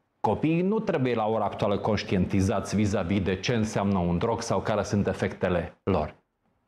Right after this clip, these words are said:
Ci a-, educația ar trebui să se axeze pe încurajarea copiilor să aibă curajul să spună nu. Nu cui? Distribuitorilor, colegilor care eventual consumă. Că, în fapt,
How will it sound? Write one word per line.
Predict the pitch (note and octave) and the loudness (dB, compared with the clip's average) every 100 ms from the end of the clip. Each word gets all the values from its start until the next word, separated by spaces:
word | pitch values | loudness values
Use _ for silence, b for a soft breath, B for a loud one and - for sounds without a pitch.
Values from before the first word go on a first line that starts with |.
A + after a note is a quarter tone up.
| _ _ | _ _
Ci | A#2 | 0
a-, | G#2 G#2+ | 0 0
educația | G#2 F#2 F#2 D#3 - C#3 | 0 0 0 -2 0 -2
ar | |
trebui | A2 - G#2 | 0 0 0
să | G2+ A#2+ G#2+ | 0 0 0
se | - - | -4 -2
axeze | D#2+ - - C3 D3 | -2 -2 -2 -2 0
pe | D3 | -2
încurajarea | C3 A2 A#2 G2+ F#2+ E3 E3+ | 0 0 0 0 0 -2 -2
copiilor | - D3+ B2+ - F#2+ F2 G2 A#2 D#3+ - - | -2 -2 -2 0 0 2 0 0 -2 -6 -6
să | - | -2
aibă | C#3 E3+ | 0 0
curajul | F3+ - C#3+ G2+ F#2+ G#2 F#3 | 0 0 2 0 0 0 0
să | A#2+ | 0
spună | C#3 - F#3+ F#3 | -4 0 0 2
nu. | E3 C#3+ G3 - G3+ - _ _ _ _ _ _ _ _ _ _ | 2 0 0 -2 -8 -14 _ _ _ _ _ _ _ _ _ _
Nu | - D#3 D#3+ - | 0 2 2 0
cui? | D3 A#3+ G3 - - _ _ _ | 0 0 -2 -4 -16 _ _ _
Distribuitorilor, | _ C3 F3 C#3+ A#2 G2 E2+ D3 E3 D3 C#3+ A2+ G#2+ - _ b b b | _ 0 2 0 2 2 0 0 0 0 -2 -4 -8 -16 _ b b b
colegilor | - A2+ A#2+ D#3+ D3+ D3 C#3 | 0 2 2 0 0 0 0
care | B2+ C3 A#2+ | 0 0 0
eventual | A2 A2 G2+ A#2 G#2 | 0 0 0 0 0
consumă. | A#2+ G#2+ - G#2+ G2+ - _ _ _ _ _ _ _ _ _ | 0 0 0 0 0 -6 _ _ _ _ _ _ _ _ _
Că, | A#2 | 0
în | G#2+ | 0
fapt, | G#2+ C#3+ D3 - | 0 -2 -2 -6